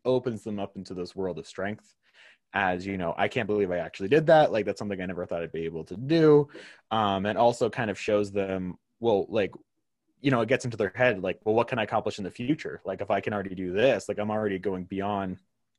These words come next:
what I thought was possible. Um, what else can I do?" And that makes the journey way more exciting, 'cause now the journey becomes about, like, um, you know, how untap-,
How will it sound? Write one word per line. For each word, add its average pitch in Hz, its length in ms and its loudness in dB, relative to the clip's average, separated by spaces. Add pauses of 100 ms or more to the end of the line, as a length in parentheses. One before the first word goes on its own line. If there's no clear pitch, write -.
(360)
what 120 180 2
I 110 80 4
thought 98 220 0
was 85 100 -10
possible. 107 640 0 (540)
Um, 92 220 -2
what 113 120 4
else 175 160 6
can 104 160 -2
I 76 60 -6
do?" - 400 -10
And 120 160 -2
that 127 260 0
makes 120 340 -2
the 104 100 -8
journey 110 300 -4
way 117 240 6
more 117 220 4
exciting, 101 420 -2
'cause 98 140 -8
now 123 140 2
the 113 80 0
journey 107 440 -2
becomes 98 360 -6
about, 92 240 0
like, 85 260 -4 (1000)
um, 85 360 -6 (340)
you 110 100 -4
know, 92 100 -6
how 113 260 2
untap-, 107 460 -2